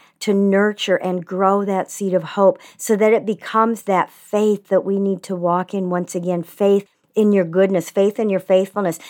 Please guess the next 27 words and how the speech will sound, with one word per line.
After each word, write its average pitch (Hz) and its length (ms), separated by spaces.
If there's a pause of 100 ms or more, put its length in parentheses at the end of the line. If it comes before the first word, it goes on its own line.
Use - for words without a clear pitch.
(140)
faith 220 280
in 208 100
seeing 196 280
our 170 120
child 196 460
again, 170 360 (280)
faith 226 360
in 208 120
having 202 280
a 190 80
life 185 320
of 180 120
meaning 202 340
and 165 100
purpose 208 440
again. 170 280 (280)
Lord, 214 180
that 202 240
all 202 220
starts 196 340
with 175 140
hope, 185 340
and 175 100
we 190 140
need 185 240
that 175 220
hope. 165 340